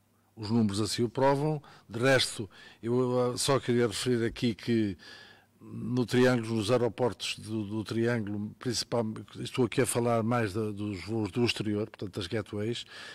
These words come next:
quer no Faial, quer no Pico, entre dois mil e quinze e dois mil e dezanove, houve um, um incremento de desembarcados de cem, cem, cem,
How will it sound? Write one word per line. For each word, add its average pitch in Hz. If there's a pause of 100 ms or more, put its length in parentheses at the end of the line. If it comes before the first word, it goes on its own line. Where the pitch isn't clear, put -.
(200)
quer 139
no 131
Faial, 120
quer 127
no 113
Pico, 117
entre 107
dois 110
mil 131
e 131
quinze 110
e -
dois 110
mil 110
e 117
dezanove, 127 (340)
houve 120
um, 135
um 139
incremento 135
de -
desembarcados 120
de -
cem, 135 (380)
cem, 165 (600)
cem, 156